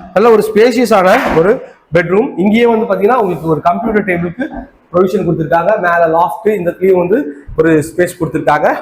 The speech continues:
ஒரு பத்துக்கு ஒரு பதினாறுன்ற சைஸ்ல ஷெல்ஃப், லாஃப்ட் எல்லாமே சூப்பரா பண்ணிருக்காங்க. இங்க ஒரு, அஹ், ஜன்னல், ரெண்டு ஜன்னல் கொடுத்துருக்காங்க.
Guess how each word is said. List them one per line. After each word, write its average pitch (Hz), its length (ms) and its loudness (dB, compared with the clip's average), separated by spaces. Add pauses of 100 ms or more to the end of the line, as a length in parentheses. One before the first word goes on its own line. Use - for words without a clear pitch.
ஒரு 165 80 0 (100)
பத்துக்கு 262 420 -4 (420)
ஒரு 202 120 2 (240)
பதினாறுன்ற 185 640 0
சைஸ்ல 170 280 -4 (380)
ஷெல்ஃப், 202 320 -2 (160)
லாஃப்ட் 185 340 -2 (200)
எல்லாமே 190 280 0 (100)
சூப்பரா 185 340 -2
பண்ணிருக்காங்க. 165 460 -2 (400)
இங்க 196 200 2
ஒரு, 220 120 2 (340)
அஹ், 151 200 2 (100)
ஜன்னல், 214 300 0 (160)
ரெண்டு 180 280 2
ஜன்னல் 185 260 0
கொடுத்துருக்காங்க. 151 480 -2